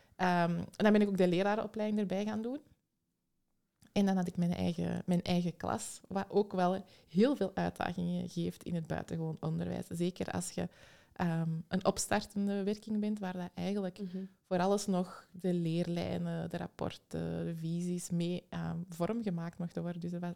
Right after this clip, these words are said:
Speaker 1: kwam heel veel bij kijken. Wat ik wel heel graag deed, maar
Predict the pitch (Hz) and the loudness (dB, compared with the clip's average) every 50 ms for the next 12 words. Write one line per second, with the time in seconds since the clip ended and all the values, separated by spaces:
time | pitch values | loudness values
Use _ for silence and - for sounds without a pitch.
0 | - - 190 185 180 175 170 170 180 185 180 175 170 170 170 170 175 - - - | -6 -6 -2 0 2 2 4 4 2 2 2 0 -2 -2 -4 -6 -8 -8 -8 -8
1 | - - - - 214 208 - _ _ _ _ _ _ 196 208 208 226 226 220 196 | -8 -8 -8 -10 -12 -14 -14 _ _ _ _ _ _ -4 0 4 4 4 4 4
2 | 151 143 151 175 180 196 202 190 - - 175 165 156 170 185 233 302 294 - _ | 2 2 4 4 4 4 4 2 0 -2 -2 -2 0 0 0 0 -2 -4 -10 _
3 | _ _ _ _ _ _ _ _ _ _ _ _ _ _ _ _ _ 180 180 190 | _ _ _ _ _ _ _ _ _ _ _ _ _ _ _ _ _ 0 2 2
4 | 196 196 | 4 2